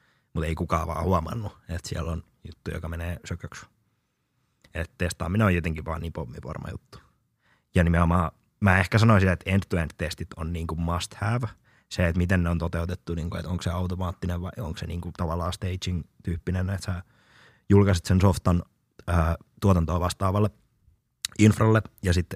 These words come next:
käyt kliksuttelemassa käsin, vai et klik-, kliksutteleeko joku robotti niitä aina öisin tai jotain tällaista,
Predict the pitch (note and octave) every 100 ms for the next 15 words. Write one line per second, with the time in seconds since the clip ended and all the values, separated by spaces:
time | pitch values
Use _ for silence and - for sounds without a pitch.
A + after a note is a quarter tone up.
0 | - E2+ - E2+ - - A2 G#2+ - A2+
1 | A2+ G#2+ F2 D#2+ D#2+ F2 D#2+ _ - E2
2 | - - E2 E2+ E2+ E2 E2 F#2+ - F#2
3 | F#2 F#2+ F2 E2+ F2+ F2+ E2+ E2+ F#2+ F#2+
4 | G2 G#2+ G#2